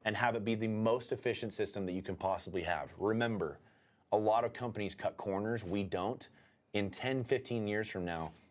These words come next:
you can either be really happy you got solar,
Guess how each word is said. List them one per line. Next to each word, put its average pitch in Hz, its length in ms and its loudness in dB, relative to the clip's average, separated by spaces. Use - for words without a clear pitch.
you 113 180 4
can 120 140 0
either 104 180 2
be 85 220 -2
really 104 380 2
happy 117 340 0
you 90 140 -4
got 82 260 0
solar, 76 420 -4